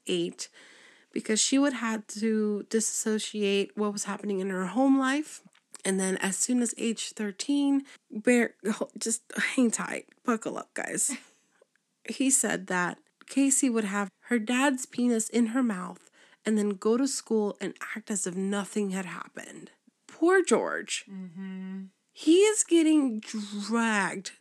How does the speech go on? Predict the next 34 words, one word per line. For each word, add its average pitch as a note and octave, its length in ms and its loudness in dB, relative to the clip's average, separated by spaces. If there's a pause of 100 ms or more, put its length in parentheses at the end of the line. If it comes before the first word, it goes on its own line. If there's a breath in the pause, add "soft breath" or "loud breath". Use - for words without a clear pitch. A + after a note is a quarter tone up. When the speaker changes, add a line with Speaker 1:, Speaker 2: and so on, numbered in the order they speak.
(120)
Speaker 1:
through G#3 240 -2
this - 340 -6
mud. - 360 -10
Speaker 2:
Mm-hmm. F#3 580 -12 (580 loud breath)
Speaker 1:
And B3 180 4
Casey's F4+ 560 2
standing B3 480 2
there C4+ 460 0
stone A3 560 0
cold, F3 600 -6 (240)
no A3 440 2
emotions, F#3+ 960 -2 (460 soft breath)
just - 220 -2
kind C#4 220 4
of D4 160 0
blank G3+ 380 -2
faced - 440 -6
the A3+ 140 -2
entire G3 540 -4
time, F#3+ 560 -6
knowing C4+ 440 6
that A3+ 340 0 (680)
they A3+ 200 0
are G3+ 200 -2
dragging G3 560 -2
her A3+ 160 0
dad F3+ 420 -6
through F3+ 120 -10
shit - 420 -4
like - 180 -16
this. F#3+ 480 -6
Speaker 2:
Mm-hmm. F#3+ 120 -14 (220)
Speaker 1:
And A#3 120 2
it's, A3 160 0